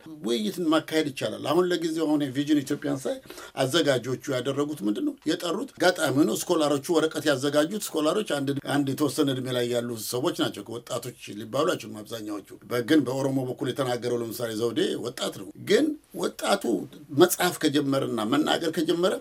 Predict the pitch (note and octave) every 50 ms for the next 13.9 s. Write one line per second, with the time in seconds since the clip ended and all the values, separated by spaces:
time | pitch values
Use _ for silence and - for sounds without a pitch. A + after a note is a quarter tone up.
0 | - - - - C3+ C#3 F3+ F3+ G3 F3+ - F3 F#3 G3 F#3+ - E3+ C3 B2+ A2
1 | G2+ A#2 D#3 F3 F3 G3 G3 G#3 F#3+ F#3 G3 F3+ F3+ - - F#3+ - - E3 -
2 | D#3 C#3+ C3+ C3+ C3 A#2 A#2+ G#2+ G#2 G2+ - - - - - - - C#3 C#3 C3+
3 | - - D3+ D#3+ C#3 - D3+ C#3 C3+ B2 A#2+ A#2+ B2+ A#2+ - A#2+ - - A#2+ G#2+
4 | G#2 - - - - _ - C#3+ D3 D3+ D3+ F3+ F#3+ F3+ F3+ E3 F3+ F#3 F#3+ F#3+
5 | G3 G#3 G3+ G#3 F#3 D#3 D#3 F3+ F3+ F3+ F3+ F#3 F#3 E3 - F#3 - - - G#3+
6 | G3+ C#3+ C3 D3+ F3 F3+ F#3 G#3+ G#3 - - - - - - - - - - C3
7 | C3 - F#3 - - F3+ D#3+ - - F3+ - - D3+ C#3+ B2+ A#2+ A#2+ C#3 D3+ E3+
8 | F3+ F3+ - F#3 F#3 F#3 - - D#3+ - G#3+ G3+ F#3+ F#3 - - - - C4+ -
9 | - F3+ G#3+ F#3 D3+ F3 F#3+ F#3+ - - - - - - F3+ F#3+ F#3 - - -
10 | - - D3+ F3+ - A3+ B3 A#3+ A#3 F#3+ E3 F#3 F3+ D#3 C#3+ D3 C3+ A2+ F#2+ F2
11 | - - _ _ - - F3+ D#3+ D#3 D#3+ G3 F#3+ F3 F3 E3 D#3 - - D#3+ D3
12 | C3+ D3 C#3 C#3 C3+ C3 - G3+ G3 - D3 D3+ C3+ D#3+ D#3+ C#3+ C#3 C3 - -
13 | G#3 D4 - - - - - - A#2 C3 D#3+ F#3 - - - C3+ A#2